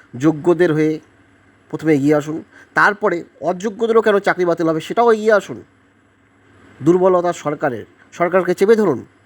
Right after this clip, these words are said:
সরকারের প্রশাসনের দুর্নীতি,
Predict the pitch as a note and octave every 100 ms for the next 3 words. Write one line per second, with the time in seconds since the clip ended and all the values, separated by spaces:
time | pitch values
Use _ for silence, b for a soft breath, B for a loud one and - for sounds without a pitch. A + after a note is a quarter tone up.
0 | _ _ _ _ _ _ _ _ _ -
1 | - - - - - - - - - -
2 | - - - - - - E3+ E3+ F#3+ F3
3 | G3+ G3+ A#3 G3+ G#3+ F#3+ D#3+